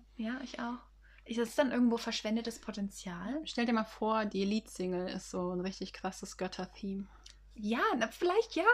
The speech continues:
Speaker 2: Das fänd ich richtig
Speaker 1: Das,
Speaker 2: krass.
Speaker 1: das würde es doch total rund machen. Ja. Naja.
Speaker 2: Wenn das sich dann trotzdem mit der Schwansee-Theorie zusammenfügt und es geht alles Hand in Hand, das wär, oh Gott, das wär
Speaker 1: Ja,
Speaker 2: so krass.
Speaker 1: das wär richtig
Speaker 2: Ja.
Speaker 1: gut.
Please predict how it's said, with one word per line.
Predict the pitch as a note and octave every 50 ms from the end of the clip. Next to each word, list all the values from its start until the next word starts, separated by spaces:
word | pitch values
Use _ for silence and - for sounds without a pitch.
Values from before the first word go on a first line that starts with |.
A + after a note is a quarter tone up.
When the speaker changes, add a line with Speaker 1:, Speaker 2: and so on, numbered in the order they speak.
| A4 C#4+ -
Speaker 2:
Das | C4 - -
fänd | D#4 C#4+ A#3+
ich | A#3 -
richtig | G#3 G#3 - - G3+ - -
Speaker 1:
Das, | -
Speaker 2:
krass. | - G3+ G#3 G3
Speaker 1:
das | D#4 D#4 -
würde | C4+ D4+ D4+ F4
es | E4+ -
doch | D#4+ D#4 -
total | - C4+ - - B3+ A#3+ A#3+
rund | A#3+ A#3+ C4 C#4 - -
machen. | F#3 F3 E3+ - F#3 F#3 - - - - -
Ja. | A#3 A3 G#3+ A3+ A3+ - - - - - - - - - - - - - - - -
Naja. | A3 A3+ A3+ A3 G#3+ A3 - -
Speaker 2:
Wenn | A3 G#3+
das | G#3+ G#3
sich | - A3+
dann | - A3 G#3
trotzdem | - - A#3 A#3 - - A3 G#3 G#3
mit | G#3 G#3 -
der | F#3+ F#3 G3
Schwansee-Theorie | - - F#3 F#3+ G#3 G#3+ G#3+ G#3 G#3 G3+ G3 - G#3 G3 F#3+ G3+
zusammenfügt | G3 - G3+ G3 - G3+ A3 A#3 A#3 A#3 - - A#3 A3+ A3+ A3 -
und | G#3 G3
es | G3 -
geht | - G3 -
alles | F#3+ G3+ G#3 - -
Hand | G3+ G3+ G3
in | F#3+ G3+
Hand, | G#3 F#3
das | F3+ - - D#3+
wär, | D#3+ -
oh | F3 E3+
Gott, | - - F#3 A3
das | - D4+
wär | G3
Speaker 1:
Ja, | - -
Speaker 2:
so | A#3+
krass. | - - - - A#3 -
Speaker 1:
das |
wär | G3 G#3 G#3
richtig | A3 A3 - A3 - -
Speaker 2:
Ja. | C#4
Speaker 1:
gut. | - - A3 -